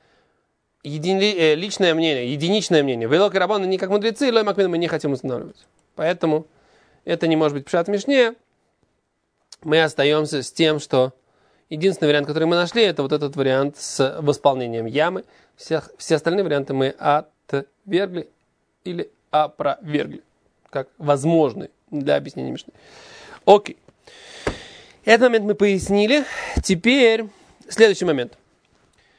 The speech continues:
Э, «Хавти бы ташлум и низго». Я обязан таш-, выплаты, выплаты его ущерба. И, э, это тоже отрывок из Мишны. То есть я, э,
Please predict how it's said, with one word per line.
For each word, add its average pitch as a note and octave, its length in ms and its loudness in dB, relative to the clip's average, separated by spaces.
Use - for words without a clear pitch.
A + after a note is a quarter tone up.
Э, C3 460 -2
«Хавти A3 480 4
бы G3 120 2
ташлум F#3+ 420 2
и F3 40 2
низго». C#3+ 460 -2
Я E3+ 300 2
обязан F3 760 2
таш-, F3 180 -2
выплаты, G3+ 840 0
выплаты F#3+ 540 -2
его D#3+ 240 0
ущерба. C#3+ 400 -4
И, A3 260 -2
э, D#3+ 300 2
это E3 180 0
тоже E3+ 200 2
отрывок E3 280 -2
из E3 60 -4
Мишны. F#3 240 0
То C4 60 2
есть F#3 120 -4
я, F#3+ 220 4
э, C#3 580 0